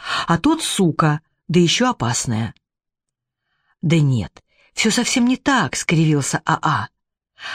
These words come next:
Оставалось пять лет до того момента, когда А А увидит Машу в холле школы после вступительных экзаменов и отведет ее вверх по лестнице в общежитие. Еще через год А А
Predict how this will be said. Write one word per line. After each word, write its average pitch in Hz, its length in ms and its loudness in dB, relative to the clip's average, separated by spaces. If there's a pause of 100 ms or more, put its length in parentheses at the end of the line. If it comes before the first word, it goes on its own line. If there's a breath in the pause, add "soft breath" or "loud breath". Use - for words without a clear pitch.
(180 loud breath)
Оставалось 277 600 0
пять 247 340 -2
лет 214 260 2
до 160 100 0
того 160 280 2
момента, 226 640 0 (400 soft breath)
когда 151 480 0
А 160 260 2
А 214 240 2
увидит 165 540 0
Машу 175 340 0
в - 60 -6
холле 170 320 2
школы 180 640 0 (280 loud breath)
после 151 280 -2
вступительных 151 640 0
экзаменов 143 640 0 (260 loud breath)
и 170 80 2
отведет 185 460 2
ее 180 180 4
вверх 147 320 0
по 127 140 0
лестнице 208 480 0
в - 20 -2
общежитие. 123 760 -4 (1200 loud breath)
Еще 185 300 2
через 202 340 0
год 147 400 0 (120)
А 180 240 0
А 254 280 0